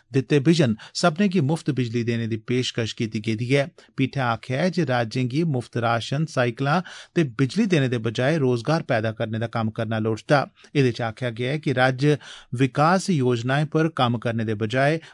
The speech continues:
मुफ्त रेओड़ियां बंडियै फिजूल खर्ची करा करदे न। अदालतै आखेआ जे इस्सै चाल्ली मुफ्त चीजां बंडी बंडियै कम्म करने दी आदत खत्म होआ करदी ऐ। जिसलै बी कुसै गी मुफ्त राशन ते सुविधा सेवां थ्होङन, तां एह्दे नै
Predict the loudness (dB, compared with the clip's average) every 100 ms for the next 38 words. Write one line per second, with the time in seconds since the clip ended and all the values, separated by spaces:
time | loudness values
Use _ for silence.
0 | -2 0 2 0 2 2 2 0 0 -2
1 | -2 -2 -4 -2 2 4 2 -4 -6 -6
2 | -4 -4 -4 -2 2 2 2 -2 -16 -6
3 | 2 4 4 4 0 0 0 0 0 -2
4 | -2 -2 0 0 0 -2 -4 -4 -4 -2
5 | -2 -2 -2 0 0 2 2 0 -4 -16
6 | _ 4 4 2 0 0 -2 -4 -2 -2
7 | 0 -2 -6 -6 -4 0 2 2 2 -2
8 | 0 0 0 -4 _ -4 -4 0 0 2
9 | 0 -2 -4 -4 -2 -2 -4 -4 -2 0
10 | -2 -2 -4 -4 -8 -4 -4 0 0 0
11 | -2 -2 -4 -4 -2 0 2 2 2 0
12 | 0 -4 -14 0 2 4 2